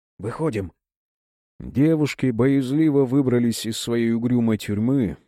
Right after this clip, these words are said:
заполнили чуть ли не весь коридор. Старшая из монахинь повела их за собой, но свернула не к лестнице, ведущей наверх, а в другую сторону.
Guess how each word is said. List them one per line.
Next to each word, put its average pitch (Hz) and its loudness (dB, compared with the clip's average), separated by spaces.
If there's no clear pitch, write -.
заполнили 147 0
чуть 151 -6
ли 139 2
не 139 2
весь 131 0
коридор. 117 0
Старшая 110 -2
из 101 -2
монахинь 113 -2
повела 131 -2
их 120 0
за 120 0
собой, 110 -2
но 147 -4
свернула 190 0
не 160 2
к - -8
лестнице, 160 -2
ведущей 139 0
наверх, 120 0
а - -8
в 135 -10
другую 135 0
сторону. 80 -2